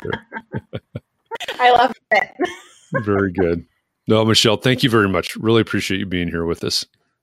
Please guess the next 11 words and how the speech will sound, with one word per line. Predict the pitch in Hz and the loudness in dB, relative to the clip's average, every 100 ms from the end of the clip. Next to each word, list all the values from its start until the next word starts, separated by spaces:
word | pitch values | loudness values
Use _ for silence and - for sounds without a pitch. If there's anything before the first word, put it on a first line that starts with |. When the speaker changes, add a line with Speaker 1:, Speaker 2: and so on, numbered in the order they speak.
| _ _ _ _ | _ _ _ _
Speaker 2:
Thank | 220 247 277 - - 208 | -6 -4 -4 -8 -8 -2
you. | 208 185 | -2 0
Speaker 1:
All | 175 170 180 170 _ _ _ _ _ _ _ - - - - - - | 0 -2 -4 -10 _ _ _ _ _ _ _ -16 -8 -8 -8 -16 -14
right. | 90 90 87 85 85 | -8 -4 -4 -4 -4
And | - - | -4 -2
everybody | 95 101 101 101 | 0 2 2 4
out | 95 95 | 2 2
there, | - 95 98 98 | 2 4 4 2
again, | - 92 95 95 | -2 -4 -2 0
I | |
appreciate | 92 85 101 98 - 95 | -2 -2 -2 -2 0 0